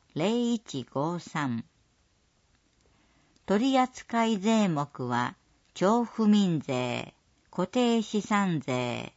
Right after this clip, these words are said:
軽自動車税、国民健康保険料、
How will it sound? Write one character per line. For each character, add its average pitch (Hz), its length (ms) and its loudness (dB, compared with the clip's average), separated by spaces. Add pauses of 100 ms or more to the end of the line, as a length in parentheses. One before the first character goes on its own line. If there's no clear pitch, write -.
(400)
軽 226 380 2
自 190 160 -2
動 196 300 2
車 185 260 -2
税、 120 520 -4 (580)
国 240 340 0
民 233 300 6
健 214 300 2
康 208 400 2
保 185 220 -4
険 185 340 0
料、 123 520 -4